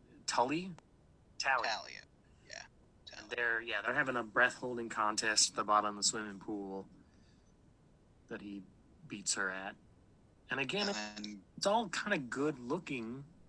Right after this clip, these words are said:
Speaker 1: stuff, like, it's shot well, it's just not
Speaker 2: Mm-hmm.
Speaker 1: interesting looking. Like,
Speaker 2: No.
Speaker 1: I don't know. And he finished the, he beats her at the swim,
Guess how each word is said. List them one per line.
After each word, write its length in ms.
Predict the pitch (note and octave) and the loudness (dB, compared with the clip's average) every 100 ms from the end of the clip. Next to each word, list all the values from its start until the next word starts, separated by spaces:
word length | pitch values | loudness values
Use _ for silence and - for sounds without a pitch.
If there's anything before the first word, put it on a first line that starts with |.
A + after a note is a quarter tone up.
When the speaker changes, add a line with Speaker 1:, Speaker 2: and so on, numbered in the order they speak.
| - | -14
Speaker 1:
stuff, 400 | - - F#3 F3 | -4 2 4 4
like, 120 | C3 A#2 | 0 2
it's 120 | A2 | 4
shot 360 | - C3+ E3 | 6 6 2
well, 280 | C3+ G2 G#2 | -2 -4 -4
it's 160 | B2+ - | 0 0
just 240 | C#3+ - | 2 0
not 300 | C#3 B2 A#2 - - | 2 2 2 -2 -14
Speaker 2:
Mm-hmm. 160 | C#3+ D3 F3 - - | -12 -10 -14 -10 -4
Speaker 1:
interesting 580 | F#3+ - G#2+ - F#2+ F#2 F#2+ | 0 2 6 4 2 -12 -16
looking. 280 | - - - - - - - - - - - - - | -16 -18 -20 -20 -20 -20 -20 -20 -20 -20 -20 -20 -20
Like, 120 | G#2 G2 | -16 -12
Speaker 2:
No. 120 | F2+ | -12
Speaker 1:
I 840 | F2 - - - - - - - | -14 -18 -20 -20 -20 -20 -20 -6
don't 80 | - | -6
know. 100 | G2+ G#2 - - | -6 -12 -16 -8
And 80 | A#2+ | -4
he 80 | |
finished 380 | A#2 D3 C#3+ - | -2 -2 0 2
the, 200 | B2 A2+ - - - - - - - | 4 2 0 -12 -20 -20 -20 -16 -6
he 100 | C3+ | -2
beats 260 | E3+ D#3+ | 0 2
her 60 | D3+ | 2
at 60 | |
the 60 | C3+ | 2
swim, 500 | - D#3+ D3+ D3 C#3 | 2 2 2 -2 -6